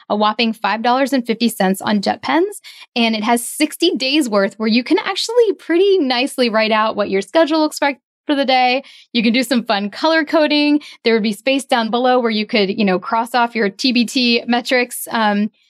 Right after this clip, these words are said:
and the price is, is right on point. So if you wanted to do this for, I mean, sixty days takes you through two months. So you could buy two of these for ten bucks and,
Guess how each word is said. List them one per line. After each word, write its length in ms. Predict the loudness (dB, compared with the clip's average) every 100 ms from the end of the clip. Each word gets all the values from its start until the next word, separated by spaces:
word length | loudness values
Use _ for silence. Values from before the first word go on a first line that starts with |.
| -4
and 120 | -2
the 60 | -2
price 380 | 0 0 0 0
is, 160 | -2
is 240 | -4 -4 0
right 200 | 0 2
on 200 | 0 0
point. 360 | 2 2 0
So 180 | 0 0
if 120 | 0
you 80 | 0
wanted 260 | 0 0 -2
to 100 | -2
do 180 | 0 0
this 240 | 0 -2
for, 460 | -2 2 2 0 -4 _ -20 _
I 80 | -2
mean, 420 | 0 2 0 -4
sixty 320 | -2 -4 -2 0
days 320 | 0 0 -2
takes 260 | -6 -2
you 80 | -4
through 220 | 0 0
two 160 | 0 0
months. 280 | 0 0 -4
So 80 | -2
you 60 |
could 100 | 0
buy 220 | 0 0
two 180 | 0 0
of 80 | 2
these 200 | 0 -2
for 100 | -4
ten 240 | -2 0
bucks 300 | 0 0 -2
and, 260 | -2 0